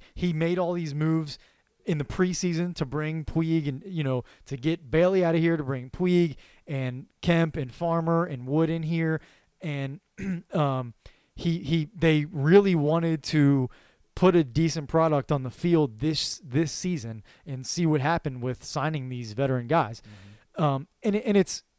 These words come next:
Speaker 1: they've been better. They're better this year than they have been for the last five years.
Speaker 2: Mm-hmm.
Speaker 1: Um, and, and so it's been more exciting, and it's been a really weird season because the Reds, they're, I forget what they are, but they're, like,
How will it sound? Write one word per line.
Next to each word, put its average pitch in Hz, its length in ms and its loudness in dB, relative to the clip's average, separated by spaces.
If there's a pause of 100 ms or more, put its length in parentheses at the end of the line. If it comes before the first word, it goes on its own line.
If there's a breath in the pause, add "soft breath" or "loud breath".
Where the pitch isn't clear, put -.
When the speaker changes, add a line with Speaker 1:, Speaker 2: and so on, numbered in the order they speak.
Speaker 1:
they've 160 280 2
been 147 220 -2
better. 131 480 0
They're 143 200 0
better 135 480 0
this 127 240 -4
year 131 160 2
than 120 160 -6
they 117 80 -8
have 135 180 -6
been 131 140 -4
for 123 140 -12
the 117 80 -10
last 123 300 -4
five 113 260 -2
years. 117 340 -2
Speaker 2:
Mm-hmm. 113 640 -16
Speaker 1:
Um, 120 300 -6 (420)
and, 196 100 2
and 185 280 -2
so 180 160 10
it's 147 120 4
been 175 200 6
more 170 200 4
exciting, 151 540 2
and 151 100 -4
it's 147 140 -4
been 196 160 4
a 180 60 2
really 160 320 4
weird 156 400 2
season 147 340 -2
because 131 400 -4 (320 loud breath)
the 139 80 -4
Reds, 147 500 2 (240 soft breath)
they're, 143 400 -2
I 135 120 -4
forget 147 340 0
what 170 140 -2
they 139 160 2
are, 139 260 6
but 127 160 -2
they're, 135 160 0
like, 131 340 -2